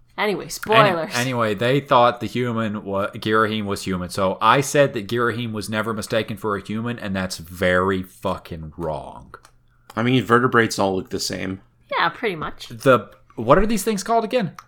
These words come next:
Speaker 1: Pirellas?
Speaker 2: The Pirellas are no Zora.
Speaker 1: No.
Speaker 3: They are the Zora, though.
Speaker 2: What?
Speaker 3: I mean, as much as the Kikwi are the Koroks.
Speaker 2: Okay,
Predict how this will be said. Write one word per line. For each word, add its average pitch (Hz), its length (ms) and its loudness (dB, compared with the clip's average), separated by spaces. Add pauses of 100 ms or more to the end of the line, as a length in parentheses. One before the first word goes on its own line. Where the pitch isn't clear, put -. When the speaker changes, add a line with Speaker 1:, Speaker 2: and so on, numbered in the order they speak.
Speaker 1:
Pirellas? 160 680 -4
Speaker 2:
The 123 140 2
Pirellas 135 880 2 (120)
are 98 260 4
no 107 600 2
Zora. 92 760 2 (280)
Speaker 1:
No. 151 420 -4
Speaker 3:
They 131 480 4
are 135 200 6
the 233 120 2
Zora, 82 300 -4
though. 95 380 -2 (640)
Speaker 2:
What? 87 500 2 (920)
Speaker 3:
I 107 80 2
mean, 113 160 6
as 104 120 6
much 120 220 0
as 113 160 4
the 101 100 4
Kikwi 113 600 0
are 98 80 8
the 95 140 -4
Koroks. 107 960 2 (680)
Speaker 2:
Okay, 113 520 0